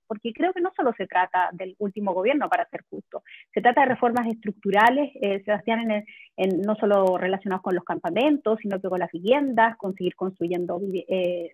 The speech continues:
sectores segregados y, y la salud, ni hablar, además de la educación, que tal vez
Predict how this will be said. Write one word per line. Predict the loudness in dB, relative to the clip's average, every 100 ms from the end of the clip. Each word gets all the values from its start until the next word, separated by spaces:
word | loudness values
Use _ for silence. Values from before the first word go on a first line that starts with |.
| -12
sectores | -8 -4 -4 -4
segregados | -6 0 4 6 6 2 0
y, | -4 -12 _ -4
y | -2
la | 0
salud, | 2 6 6 6
ni | 2
hablar, | 2 4 4 2 _ _ -12 2
además | 4 6 4
de | 6
la | 6
educación, | 6 4 4 4
que | 6
tal | 4 6
vez | 6 6